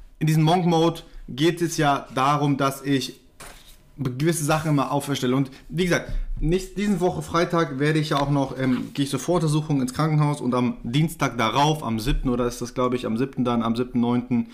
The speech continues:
werde ich dann operiert, bleib eine Nacht dort und dann einen Tag später, das heißt, wenn ich am siebten und noch operiert werde, achten bleibe ich dort und am neunten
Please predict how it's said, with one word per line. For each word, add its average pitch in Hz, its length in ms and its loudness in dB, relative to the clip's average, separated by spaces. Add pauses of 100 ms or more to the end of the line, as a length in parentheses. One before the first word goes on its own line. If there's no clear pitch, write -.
(240)
werde 123 160 -2
ich 120 60 -8
dann 131 100 0
operiert, 160 380 0 (280)
bleib 135 200 0
eine 143 200 2
Nacht 127 280 0
dort 170 360 2 (260)
und 135 220 -2
dann 135 160 2
einen 131 180 0
Tag 131 220 -4
später, 135 500 0 (160)
das 113 140 -8
heißt, 107 180 0
wenn 107 80 -4
ich 104 100 -6
am 101 160 -4
siebten 139 260 -2
und 120 120 0
noch 117 220 -2
operiert 143 480 -2
werde, 139 240 0
achten 131 240 -4
bleibe 113 160 -2
ich - 40 -10
dort 143 180 0
und 117 120 2
am 113 240 0
neunten 143 600 0